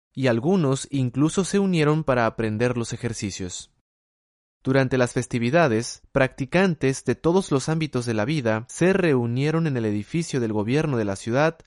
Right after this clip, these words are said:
para demostrar los ejercicios y decirle a la gente lo asombrosa que es la disciplina espiritual, Falun Dafa.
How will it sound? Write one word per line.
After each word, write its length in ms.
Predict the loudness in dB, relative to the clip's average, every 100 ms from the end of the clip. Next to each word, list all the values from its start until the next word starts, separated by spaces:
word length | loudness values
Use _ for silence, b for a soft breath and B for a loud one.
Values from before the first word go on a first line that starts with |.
| _
para 240 | 2 4 4
demostrar 560 | 2 0 -2 -2 0
los 180 | 0 0
ejercicios 840 | -2 -2 -2 -4 -4 -6 -8 -10 -6
y 120 | 0
decirle 480 | 0 0 0 2 2
a 20 |
la 140 | 2
gente 420 | 0 -2 0 0 2
lo 100 | 2
asombrosa 680 | 0 -4 2 0 2 -4
que 280 | -4 -2 -2
es 140 | 0
la 100 | -2
disciplina 560 | -2 -4 -6 -2 0 0
espiritual, 720 | -2 -4 -6 -2 -2 -4 -8 _ _ _
Falun 340 | -2 0 0
Dafa. 320 | -2 -4 -8